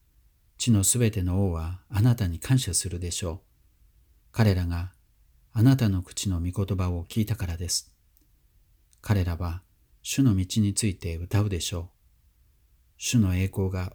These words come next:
大きいからです。誠に主は高くあられますが、低いものを顧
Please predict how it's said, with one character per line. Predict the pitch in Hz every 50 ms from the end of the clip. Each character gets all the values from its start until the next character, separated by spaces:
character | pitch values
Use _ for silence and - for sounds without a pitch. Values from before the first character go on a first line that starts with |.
| - -
大 | 107 101 110
き | - - 139
い | 110
か | - 92
ら | 87 90 87
で | 95 92
す。 | - - - - _ _ _ _ _ _ _ _ _ _ _ _ _ _ _ _ _ -
誠 | 101 92 - 101 - 104 98
に | 92 95 95 95 92 _ _ _ _ _ -
主 | - - - 123
は | 107 92 90 85 85 - -
高 | - - - 123 117
く | - - 101 87 -
あ | - 95 92
ら | 92 95
れ | 101 98
ま | 95 101
す | 101 - - 92
が、 | 85 82 85 _ _ _ _ _ _ _ _ _ _ _ _ _ _
低 | - - - - 160
い | 139 113
も | 101 92 95
の | 98 90
を | 80 80 80 85 92 _ _ _ _ _ _ _ -
顧 | - - 95